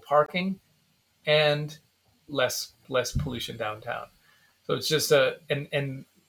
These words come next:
I mean, the, although the parking doesn't necessarily benefit poor people, certainly having less traffic, car traffic downtown does for, for the pollution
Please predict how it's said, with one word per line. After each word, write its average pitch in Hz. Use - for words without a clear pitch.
I 147
mean, 147
the, 143
although 147
the 139
parking 180
doesn't 139
necessarily 127
benefit 127
poor 160
people, 117
certainly 180
having 147
less 131
traffic, -
car 156
traffic 120
downtown 120
does 110
for, 123
for 120
the 113
pollution 123